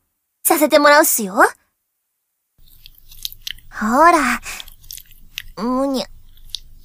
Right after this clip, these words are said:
むにゃ、むにゃ、むにゃ。左右のおっぱい、上下にタッポンタッポン揺らして、おちんちんくん、隅から隅までズリズリってしてあげます。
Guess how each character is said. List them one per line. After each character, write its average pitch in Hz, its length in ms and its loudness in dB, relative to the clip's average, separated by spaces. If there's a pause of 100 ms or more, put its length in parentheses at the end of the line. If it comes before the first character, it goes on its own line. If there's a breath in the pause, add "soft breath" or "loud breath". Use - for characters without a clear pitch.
(160)
む 254 300 -8
に 247 300 -4
ゃ、 139 60 -10
む 226 520 -8
に 254 260 -8
ゃ、 220 40 -10
む 254 580 -8
に 302 260 -4
ゃ。 277 40 -2 (1800 loud breath)
左 294 280 2
右 320 180 2
の 214 240 0
お - 20 0
っ 262 40 -4 (100)
ぱ 220 220 -6
い、 202 60 -16 (960 loud breath)
上 359 260 6
下 294 120 2
に 220 140 0
タ 262 160 -2
ッ - 120 -8
ポ 370 140 6
ン 392 60 0
タ 370 160 2
ッ - 20 -4
ポ 226 220 -6
ン 214 80 -4
揺 196 100 -4
ら 214 160 -6
し - 140 -6
て、 247 120 -12 (1300 loud breath)
お 247 120 4
ち 302 220 -4
ん 330 80 -2
ち 285 180 2
ん 254 60 0
く 233 100 -6
ん、 214 140 -2 (480 loud breath)
隅 320 400 -2
か 247 140 0
ら 202 120 -2
隅 262 280 2
ま 226 140 2
で 208 120 -2
ズ 220 180 -2
リ 302 160 0
ズ 339 140 -2
リ 381 220 4
っ - 20 2
て 302 320 -2
し - 100 -4
て 240 100 -4
あ 247 120 -2
げ 262 120 0
ま 277 160 2
す。 - 140 -2